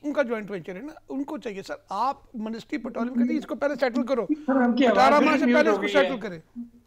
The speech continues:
Speaker 1: अठारह माह से पहले ये सेटल हो-, होना चाहिए था, जिस हालत में भी होता। आज हम हमको ग-, अ, स-, जो है ना वो गैस महंगी ना मिलती, ओपन बिड का ऐलान किया होता, टेंडर किया होता, अ, अ, ऐलान, आज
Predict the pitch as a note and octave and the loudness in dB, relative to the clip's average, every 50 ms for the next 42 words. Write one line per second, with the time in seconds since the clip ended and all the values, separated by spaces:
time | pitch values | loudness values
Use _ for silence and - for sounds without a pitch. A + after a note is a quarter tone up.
0 | - _ _ _ _ _ - A#3+ A#3+ B3 C#4+ D4+ E4 D#4+ D#4+ D4+ D4 D#4 D#4 A#3 | -20 _ _ _ _ _ -4 -2 0 2 2 4 4 2 2 -2 -2 -4 -4 -2
1 | - C4+ D#4 D4 - - D4+ D4 D4+ D#4+ D#4 C4 A#3 G#3 G3+ G#3+ G3+ F#3 E3 - | -2 -2 -2 -4 -4 -4 -6 -6 -4 -6 -6 -6 -6 -8 -10 -10 -12 -12 -12 -14
2 | F#3+ F3 E3+ A#3 F3 E3 E3 D#3 - E4+ C#4+ - - - - _ _ - _ _ | -18 -18 -16 -14 -14 -14 -10 -4 -4 -4 -4 -4 -10 -12 -16 _ _ -20 _ _
3 | - - - C4+ D#4 E4+ F4+ E4 E4 D#4 C4+ B3 G3 F#3 E3+ - E3 - _ _ | -18 -4 0 0 2 2 0 0 0 0 0 0 -2 -4 -4 -6 -12 -12 _ _
4 | _ _ _ _ G#3 G#3+ G#3+ A3+ G#3+ G3+ G3+ G3+ - - _ - _ _ _ _ | _ _ _ _ -2 -2 -2 -4 -8 -8 -10 -10 -14 -18 _ -20 _ _ _ _
5 | _ - G#3+ G3 - _ _ _ _ _ _ _ F#3+ F#3 F#3 G3+ F#3+ - A3+ A#3 | _ -16 -16 -16 -16 _ _ _ _ _ _ _ -18 -16 -16 -18 -18 -16 -16 -16
6 | G#3 - _ F#3 G3 F#3+ F#3+ G3+ G#3+ A3 _ _ - _ _ _ - F#3+ F#3 F#3+ | -16 -16 _ -10 -10 -10 -8 -10 -12 -14 _ _ -20 _ _ _ -12 -6 -4 -4
7 | F#3 F3+ F3+ F3 - F3+ F3+ G#3+ G#3+ - - A#3+ A3+ A#3 A#3+ A#3 A3+ G3+ F3+ D#3 | -4 -4 -8 -10 -12 -10 -10 -10 -10 -8 -10 -10 -8 -8 -8 -8 -10 -10 -12 -14
8 | - - D#3 G#3 _ _ _ _ _ _ _ _ G4+ _ _ _ _ - E3+ - | -16 -18 -20 -20 _ _ _ _ _ _ _ _ -20 _ _ _ _ -10 -6 -6
9 | A3+ A3 F#3+ A#3+ A#3+ - B3+ C4 B3+ B3 C4+ D4 B3+ C4+ D#4+ D#4 C#4+ - D4+ D4 | -6 -4 -4 -6 -2 -2 0 2 2 2 2 0 -2 0 0 0 2 2 0 -2
10 | - - _ _ _ _ _ _ _ _ _ _ - B3+ C4 A#3+ D4+ D4 A3 C#4+ | -2 -4 _ _ _ _ _ _ _ _ _ _ 2 2 2 2 -2 -2 0 2
11 | D#4 D4 C#4 G#3+ D4 D4 D4 C#4 - - - C3 - _ _ - A3+ - - - | 2 2 2 2 2 2 2 2 0 -2 -12 -14 -14 _ _ -14 -12 -12 -12 -12
12 | - - A3+ A#3 A#3+ C#4 D4+ D4+ - A#3+ A#3 A#3 A#3 | -8 -6 0 0 0 0 0 -4 -2 -2 -2 -2 -2